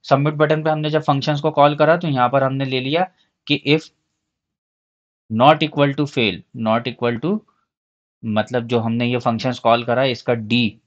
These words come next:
जो भी डेटा वैल्यू आ रहा है, वो not equal to fail हो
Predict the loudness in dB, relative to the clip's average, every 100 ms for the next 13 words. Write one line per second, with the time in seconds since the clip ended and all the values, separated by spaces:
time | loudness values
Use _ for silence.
0 | _ -10 -4 -4 -2 -2 0 0 0 -2
1 | 0 2 2 -2 -2 -4 0 -2 -2 -4
2 | -2 -2 -6 -4 -4 -2 -4